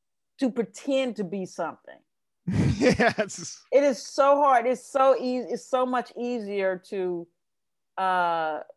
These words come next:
Speaker 1: to, to be yourself. Um, uh, um, people would always, uh, uh, like, uh, I
Speaker 2: Still
Speaker 1: have,
Speaker 2: hard to
Speaker 1: uh,
Speaker 2: be yourself, because nobody's really truly being their self, 'cause we
Speaker 1: I
Speaker 2: all
Speaker 1: just imagine if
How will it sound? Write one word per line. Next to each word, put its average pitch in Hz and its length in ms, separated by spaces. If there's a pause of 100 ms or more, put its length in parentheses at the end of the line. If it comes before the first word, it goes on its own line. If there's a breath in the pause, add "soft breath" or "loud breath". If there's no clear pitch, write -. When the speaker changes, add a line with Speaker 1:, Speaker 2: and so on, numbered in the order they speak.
(360)
Speaker 1:
to, 208 340
to 208 100
be 196 180
yourself. 185 640 (240)
Um, 156 600 (920)
uh, 165 320 (260)
um, 220 240
people 269 240
would 233 80
always, 226 360
uh, 175 320 (100)
uh, 170 120
like, 180 300 (100)
uh, 165 280
I 185 140
Speaker 2:
Still 247 140
Speaker 1:
have, 330 100
Speaker 2:
hard 247 200
to 165 60
Speaker 1:
uh, - 40
Speaker 2:
be 175 120
yourself, 156 440
because 147 280
nobody's 185 500
really 170 600
truly 175 680
being 131 400
their 120 160
self, 101 840 (220)
'cause 131 180
we 151 140
Speaker 1:
I 151 40
Speaker 2:
all 156 340 (440)
Speaker 1:
just 302 220
imagine 262 680
if 226 320